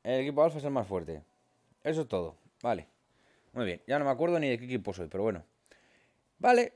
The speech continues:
pues de momento hay nada nuevo. Eh, me dan ganas de comprarme las habilidades y probarlas.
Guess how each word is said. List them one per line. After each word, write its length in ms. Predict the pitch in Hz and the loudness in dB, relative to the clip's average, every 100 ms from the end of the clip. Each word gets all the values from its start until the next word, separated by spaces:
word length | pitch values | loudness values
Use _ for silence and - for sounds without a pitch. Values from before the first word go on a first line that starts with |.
| 117 | -4
pues 160 | 135 | -2
de 60 | 131 | 0
momento 360 | 135 143 185 226 | 0 -2 0 0
hay 100 | 208 | 2
nada 240 | 185 170 | 2 2
nuevo. 400 | 170 175 170 202 _ _ _ _ _ _ _ _ - _ _ _ - | 2 2 0 -4 _ _ _ _ _ _ _ _ -20 _ _ _ -12
Eh, 920 | 110 107 104 104 101 98 95 90 87 | -6 -4 -4 -4 -4 -4 -6 -6 -8
me 140 | 87 98 | -8 -6
dan 180 | 135 202 | -4 -4
ganas 220 | 226 185 | -4 -6
de 100 | 160 | -6
comprarme 400 | 135 123 143 135 | -6 -2 -2 0
las 160 | 123 | -4
habilidades 440 | 123 113 98 110 104 | -4 -2 0 0 -2
y 40 | |
probarlas. 580 | 85 90 95 87 76 | -6 -2 -2 -4 -12